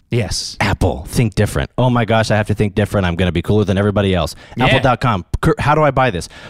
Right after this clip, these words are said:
Speaker 2: Okay, here's the, uh, this is before e-commerce, right? Okay, uh, here's the phone number. Here's what I call. What happens now?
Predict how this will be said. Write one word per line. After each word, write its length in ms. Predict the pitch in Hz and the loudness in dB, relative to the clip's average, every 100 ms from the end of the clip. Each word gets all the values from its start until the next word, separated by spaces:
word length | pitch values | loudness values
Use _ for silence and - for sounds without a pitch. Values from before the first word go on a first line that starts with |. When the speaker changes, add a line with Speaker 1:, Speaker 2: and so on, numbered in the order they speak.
| - | -2
Speaker 2:
Okay, 240 | 139 120 | 0 2
here's 300 | 104 160 135 | 2 0 0
the, 200 | 127 135 | 0 0
uh, 140 | 127 120 | 2 2
this 220 | 151 - | 0 -2
is 40 | 139 | -4
before 320 | 135 151 147 | 0 2 2
e-commerce, 580 | 143 - 104 76 71 - | 0 0 -2 0 -2 0
right? 240 | 104 117 | 0 2
Okay, 300 | 147 147 101 - - - | 0 2 0 -4 -10 -2
uh, 160 | 110 | 0
here's 240 | 117 160 - | 2 0 0
the 100 | 147 | 0
phone 240 | 156 151 | 0 2
number. 280 | 151 123 87 | 0 0 0
Here's 260 | 135 147 | 2 0
what 120 | 147 139 | 2 0
I 60 | |
call. 400 | - 135 76 - - | 2 0 0 -4 -4
What 180 | 127 139 | 0 2
happens 320 | 127 117 104 | 2 0 0
now? 260 | 95 - | 0 -4